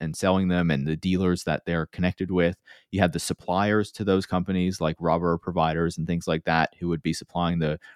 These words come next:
raw materials in order to make the, the products. You have the oil companies, of course, who would benefit immensely from their product being used much more in a, in a much, um, deeper way, 'cause everyone is gonna have to buy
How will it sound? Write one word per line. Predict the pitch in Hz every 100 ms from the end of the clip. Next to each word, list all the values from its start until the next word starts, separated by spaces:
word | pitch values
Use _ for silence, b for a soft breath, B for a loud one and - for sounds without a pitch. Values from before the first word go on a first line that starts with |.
| B
raw | 87 82
materials | 78 - 90 90 85 87
in | 82
order | 80 78
to | -
make | 85 90 - _ 82
the, | 85 85 85 -
the | - 87
products. | - 101 101 95 - - B B B
You |
have | 95 78
the | 82
oil | 92 98
companies, | - 95 95 95 90
of | 87
course, | - 90 87 - - 78
who | 82 80 - B -
would | 82
benefit | 78 80 - 80
immensely | 85 104 - 80
from | - 80
their | 76 73
product | - 90 82 -
being | 82 78
used | 92 95 85
much | 80 - - -
more | 92 85 87 85
in | 80
a, | 78 -
in | 82
a | 80
much, | 80 - -
um, | 78 76 76 80 - B B
deeper | - 101 - 87
way, | 78 82 95 107
'cause | 95 90
everyone | 82 80 85 85
is | 80
gonna | 85 78
have | 80
to | 78
buy | - 80 82 80